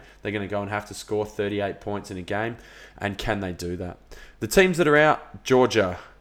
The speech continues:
I'm saying they rule a line through 'em. I don't think they can make it now. That loss to South Carolina with those nine teams ahead of them, I think, at this stage.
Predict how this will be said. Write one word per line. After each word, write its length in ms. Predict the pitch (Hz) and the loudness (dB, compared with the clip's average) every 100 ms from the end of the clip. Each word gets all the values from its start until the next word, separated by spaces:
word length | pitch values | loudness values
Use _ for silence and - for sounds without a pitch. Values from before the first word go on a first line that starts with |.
| _ _ _ - _ _ _ _ _ | _ _ _ -20 _ _ _ _ _
I'm 280 | - 110 117 | 2 2 2
saying 380 | - 110 107 98 | -2 -2 -2 -2
they 560 | 104 104 104 101 - - | 0 2 2 0 -4 -10
rule 380 | - 98 139 139 | -8 0 2 4
a 80 | 113 | 2
line 260 | 107 107 | 2 0
through 220 | 101 107 104 | -2 -2 -2
'em. 120 | 104 104 | -2 0
I 160 | 107 | 0
don't 200 | 110 98 | 0 -4
think 280 | - 101 92 | -6 -6 -4
they 160 | 98 98 | -4 -4
can 260 | - 98 | -6 -6
make 300 | 101 107 - | -4 -4 -4
it 100 | 110 | -8
now. 180 | 104 104 | -4 -4
That 220 | 104 82 | -2 -2
loss 240 | 107 104 - | -2 -2 -6
to 60 | |
South 360 | - 107 101 - | -4 0 0 0
Carolina 640 | - 101 101 101 101 104 | -2 0 0 -2 -2 -4
with 360 | 104 107 104 - - - - | -4 -2 -4 -8 -18 -20 -8
those 340 | 104 139 151 | 0 0 0
nine 460 | 120 117 117 113 107 | -2 -2 0 0 -2
teams 400 | - 107 107 101 | -6 -6 -6 -6
ahead 340 | 95 - 107 | -6 0 0
of 220 | 123 120 113 | 0 -2 -2
them, 340 | 131 147 143 - | -4 -4 -8 -8
I 140 | 107 | -8
think, 320 | - 120 123 | -6 -10 -8
at 160 | 110 98 | -8 -6
this 160 | 113 - | -8 -6
stage. 460 | 135 143 156 - | -4 -2 -4 -10